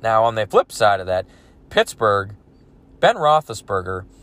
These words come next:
threw for five hundred and one yards, four touchdowns, four picks.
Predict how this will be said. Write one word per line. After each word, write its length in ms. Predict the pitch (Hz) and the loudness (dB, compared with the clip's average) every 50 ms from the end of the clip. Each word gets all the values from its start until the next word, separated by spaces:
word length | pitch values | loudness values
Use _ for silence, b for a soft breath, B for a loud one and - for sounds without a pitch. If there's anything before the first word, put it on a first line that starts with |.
| b b b b b _ - | b b b b b _ -18
threw 200 | - - 147 143 | -6 -4 -4 -4
for 140 | - - 101 | -4 -10 -12
five 340 | - - 165 185 214 202 | 0 0 2 2 2 -2
hundred 240 | 175 175 170 165 143 | -4 -6 -6 -6 -8
and 100 | 127 117 | -8 -4
one 240 | 117 120 127 123 117 | -2 -2 -2 -2 -2
yards, 420 | 110 104 101 98 98 98 101 - _ b b b b b b | -4 -2 0 0 -2 -2 -6 -14 _ b b b b b b
four 280 | _ - - 190 220 | _ -2 2 2 2
touchdowns, 800 | - - 151 143 135 - - - 123 120 120 117 117 113 113 - _ _ | 2 2 0 0 0 -2 -6 -4 -2 0 0 0 -2 -4 -8 -20 _ _
four 320 | _ _ - 160 165 165 156 | _ _ -2 0 0 0 0
picks. 640 | - - 127 120 107 - - - - - - _ | -2 -2 0 0 0 -2 -8 -18 -18 -18 -20 _